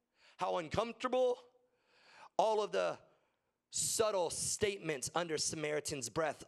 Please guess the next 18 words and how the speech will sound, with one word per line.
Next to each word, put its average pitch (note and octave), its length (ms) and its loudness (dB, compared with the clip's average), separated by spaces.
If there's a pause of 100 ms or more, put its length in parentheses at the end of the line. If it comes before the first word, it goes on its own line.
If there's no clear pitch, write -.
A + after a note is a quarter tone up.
all G3 340 4
of C#3 120 0
the C#3+ 140 -2
aggressive C3 840 -2
glances, D#3 580 -2
all G3 300 2
of D#3+ 60 -4
the C#3+ 100 0
looks F3+ 400 0
down D#3+ 220 -2
their C#3+ 140 0
nose, D3+ 320 0
like, C3+ 120 -2
"What G3 160 -4
are C3+ 60 -4
they C#3+ 120 0
doing A2+ 220 -4
here? G#2+ 320 -6